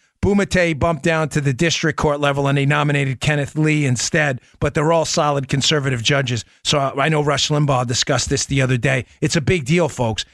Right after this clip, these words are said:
If we nominate, uh, if we can nominate more judges for the, for the ninth as these spots open up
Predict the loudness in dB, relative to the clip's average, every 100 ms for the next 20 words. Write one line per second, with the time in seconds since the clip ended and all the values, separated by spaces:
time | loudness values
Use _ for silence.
0 | -6 -2 2 2 2 2 0 0 -4 -10
1 | _ _ _ _ _ _ _ -8 -4 0
2 | 0 0 0 2 0 0 0 0 0 0
3 | -2 -2 -2 -2 0 -2 -2 _ -4 -2
4 | 2 2 0 -2 -2 0 0 0 0 0
5 | 0 0 0 -2 -2